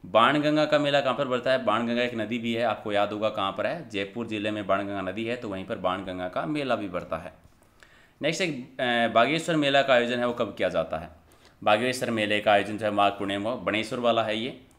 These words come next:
तो माघ पूर्णिमा को होता है, या राइट आंसर आपका एक नंबर हो जाएगा।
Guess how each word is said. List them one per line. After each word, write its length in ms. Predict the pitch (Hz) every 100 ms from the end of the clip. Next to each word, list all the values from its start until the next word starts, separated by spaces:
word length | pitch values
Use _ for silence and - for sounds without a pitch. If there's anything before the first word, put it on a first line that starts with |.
| -
तो 60 | 95
माघ 280 | 104 104
पूर्णिमा 440 | 107 113 104 107 107
को 180 | 107 101
होता 180 | 98
है, 80 | 113
या 80 | 113
राइट 300 | 95 92 95
आंसर 240 | 95 95
आपका 560 | 85 - 151 - - _
एक 220 | 104 98 92
नंबर 220 | 90 85
हो 120 | 87
जाएगा। 360 | 85 82 87